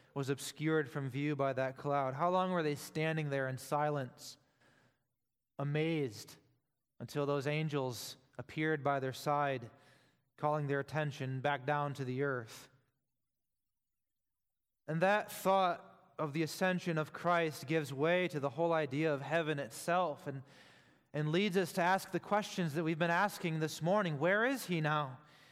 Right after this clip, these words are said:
He was here on earth. He was walking and talking with men. He died. He was buried. And yet there's no tomb on this earth that holds his bones. Where is he? And which of the saints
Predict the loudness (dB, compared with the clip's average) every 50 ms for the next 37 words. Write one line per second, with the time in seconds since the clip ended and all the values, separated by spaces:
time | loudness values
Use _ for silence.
0 | -20 -20 -20 -20 _ _ -2 2 2 2 2 0 0 0 2 4 6 6 4 4
1 | 4 4 6 6 6 4 2 0 -2 0 0 0 2 4 4 6 6 6 4 2
2 | 0 0 -2 -2 -2 0 2 4 4 4 4 2 2 2 2 2 2 2 2 4
3 | 4 4 4 2 0 -4 -8 -12 -18 -14 -8 -2 0 0 2 4 6 6 6 6
4 | 6 4 4 2 2 2 0 0 0 2 2 4 6 6 6 4 4 4 2 2
5 | 2 2 4 2 2 0 2 2 2 2 0 0 0 0 2 2 4 4 2 2
6 | 2 0 0 2 4 4 4 4 2 -2 -8 -18 -8 -2 2 2 2 4 4 4
7 | 4 4 4 2 0 0 0 0 2 4 4 6 6 4 4 2 -2 -4 -8 -16
8 | -12 -2 2 4 4 6 6 4 4 2 2 0 0 0 2 0 -2 -6 -14 -20
9 | -20 _ _ _ _ _ _ _ _ _ _ _ _ _ _ _ _ _ _ _
10 | _ _ _ _ _ _ _ _ _ _ _ _ _ _ _ _ _ _ _ _
11 | _ _ _ _ _ _ _ _ _ _ _ _ _ _ _ _ _ _ _ _
12 | _ _ _ _ _ _ _ _ _ _ _ _ -4 -2 0 2 2 2 2 0
13 | 2 0 -2 -4 0 0 2 2 2 2 -2 -4 -8 -10 -12 -12 -12 -14